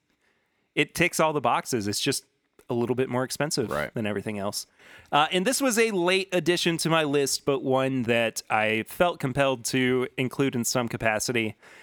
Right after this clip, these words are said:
Speaker 1: And I only left it off of my top ten, again, because of cost, but the Widow Jane fifteen.
Speaker 2: Oh, that thing's
Speaker 1: The,
Speaker 2: so good.
Speaker 1: the vaults. Um, what an incredibly balanced bourbon that is.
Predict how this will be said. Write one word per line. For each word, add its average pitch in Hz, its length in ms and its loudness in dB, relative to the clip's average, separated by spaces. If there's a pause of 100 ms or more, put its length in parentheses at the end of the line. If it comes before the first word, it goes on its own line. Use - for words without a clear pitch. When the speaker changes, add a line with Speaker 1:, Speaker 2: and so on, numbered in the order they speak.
(300)
Speaker 1:
And 151 100 4
I 143 180 2
only 190 240 4
left 170 240 2
it 143 80 -2
off 135 200 2
of 135 60 0
my 120 260 0 (120)
top 123 280 0
ten, 117 440 0
again, 156 380 0
because 127 300 0
of 107 120 -4
cost, 107 480 0 (120)
but 120 160 -2
the 113 80 0
Widow 135 240 2
Jane 107 300 -2
fifteen. 101 640 -6 (500)
Speaker 2:
Oh, - 380 -14
that - 120 -16
thing's 101 220 -10
Speaker 1:
The, 120 80 -2
Speaker 2:
so 92 80 -4
good. 90 180 -4
Speaker 1:
the 113 60 -2
vaults. 110 560 0 (160)
Um, 107 460 0 (1200)
what 143 360 0
an 151 120 2
incredibly 120 640 0
balanced 98 720 -2 (200)
bourbon 98 440 -2 (240)
that 104 200 2
is. 107 480 0